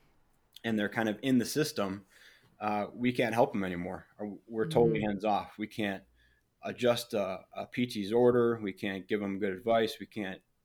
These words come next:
Speaker 1: tell them
Speaker 2: Wow.
Speaker 1: maybe this is better than that, because once we do that,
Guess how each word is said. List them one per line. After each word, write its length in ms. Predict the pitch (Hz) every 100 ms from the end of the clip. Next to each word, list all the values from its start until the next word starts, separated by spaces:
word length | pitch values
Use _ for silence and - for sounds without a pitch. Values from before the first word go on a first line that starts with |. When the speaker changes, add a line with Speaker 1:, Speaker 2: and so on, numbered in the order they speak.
| _ _
Speaker 1:
tell 140 | - 104
them 120 | 101
Speaker 2:
Wow. 160 | 110 107
Speaker 1:
maybe 100 | 110
this 140 | 110
is 100 | 107
better 220 | 110 110
than 160 | 101 101
that, 240 | 107 107
because 260 | 107 107 98
once 240 | 113 104
we 80 | 104
do 280 | 98 165 143
that, 320 | 98 101